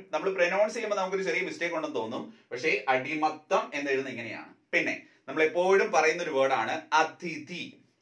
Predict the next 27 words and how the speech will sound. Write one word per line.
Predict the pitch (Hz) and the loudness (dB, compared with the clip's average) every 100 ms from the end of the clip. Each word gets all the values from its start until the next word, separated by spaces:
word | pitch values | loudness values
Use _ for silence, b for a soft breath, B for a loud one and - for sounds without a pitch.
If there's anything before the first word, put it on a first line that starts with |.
| - | -2
ആ | 147 | 0
pronunciation | 143 139 170 185 170 - 139 | 2 0 0 -4 -8 -8 -8
ആണ് | - - 175 | -6 4 4
അതിഥി. | 185 - - 233 - _ _ 117 143 175 - - _ _ _ 139 170 | 4 -8 -12 -12 -12 _ _ -16 -8 -6 -6 -12 _ _ _ 0 0
അതിഥി. | - 156 143 - _ 123 180 110 - b b b - | -2 -8 -8 -10 _ -8 -8 -8 -12 b b b -2
ആ | 143 156 143 | 0 0 0
കഴിഞ്ഞ് | 139 151 - - - | -2 -4 -10 -12 -6
തീ | 175 226 156 | -6 -2 0
കഴിഞ്ഞാണ് | 135 127 120 117 - 110 | 0 -2 -6 -8 -12 -16
തി. | - - 135 | -18 -4 0
അതിഥി | 127 139 139 135 | 0 -2 -8 0
ദേവോ | 135 131 135 139 - | 2 4 4 4 4
ഭവ | - 135 - - | 2 4 2 0
എന്നൊക്കെ | 127 127 175 190 B B 123 | -8 -4 -2 -4 B B 0
പലപ്പോഴും | 131 139 143 | 2 0 0
പരീക്ഷയ്ക്ക് | 135 135 147 139 | -2 -2 -8 -6
ചോദിച്ചിട്ടുണ്ട്, | 143 151 139 135 170 - | -6 -6 -6 -2 -2 0
ശരി | 139 143 135 | -2 2 2
ഏത് | 156 139 | 2 -2
തെറ്റേതെന്നുള്ള | 117 139 131 123 113 107 | -2 -2 -2 -2 -8 -8
രീതിയിൽ. | 101 95 123 | -10 -8 -4
അപ്പോൾ | 156 190 139 | -4 0 0
അതിഥി | 139 151 156 185 127 135 | 0 -2 -4 -6 -6 -6
എന്ന | 127 | -4
word | 117 120 123 | -4 -4 -6
പഠിക്കണം. | 110 - 110 117 127 B B B 175 | -10 -8 -8 -8 -14 B B B 6
Then | 180 | 6